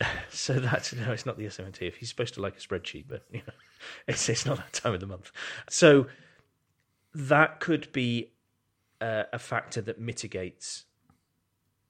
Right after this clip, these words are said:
the, the move they've made. If they, if they change up the business in kind and that sort of stuff, that could, that could explain the, or, or help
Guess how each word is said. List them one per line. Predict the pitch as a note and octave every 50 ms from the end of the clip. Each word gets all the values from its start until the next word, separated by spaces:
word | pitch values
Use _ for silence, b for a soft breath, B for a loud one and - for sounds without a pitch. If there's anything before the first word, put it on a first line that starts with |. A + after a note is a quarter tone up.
| _ -
the, | C3 A#2 A2+ A2 G#2+
the | G#2+ G2+ A2+
move | A2 A2 A2 A2 G2 -
they've | - G2 G2 - -
made. | F#2+ F2 D#2+ C#2+ - - _ _ _ _ _ _ _ -
If | G2 - -
they, | - G#2+ G#2+
if | - - G2+ -
they | - G#2 G2+
change | - - - D3+ C#3 C3+ C3 A#2 A#2+
up | A#2+ - -
the | A2
business | G2 - A#2 G#2+ G#2 A2 G2+ - -
in | G2+ G2
kind | F#2 F#2+ F#2+ F#2+ F#2 F#2+ F#2
and | F#2 F2+ F#2+
that | E2+ -
sort | - - F2+
of | D#2+ E2
stuff, | - - F2+ E2+ - - - b b b b b b b b b b
that | - A2+ - - -
could, | - - G#2+ F#2+ F2+ - - _ _ -
that | A2 A2 - -
could | - - C3+ B2+ A#2+ B2 A#2+ B B B B B B B B B B B _ _ -
explain | C3+ - - - - - - D3 C#3 C3 B2+ B2 A#2+ A#2 A#2 A2+
the, | A2 A2 G#2+ G#2+ G#2+ A2 G#2 G#2 G#2 G#2 -
or, | - G#2+ G#2 G2 - B B - _ -
or | - G2+ G#2+ G#2+ -
help | - B2 F2 E2 E2+ -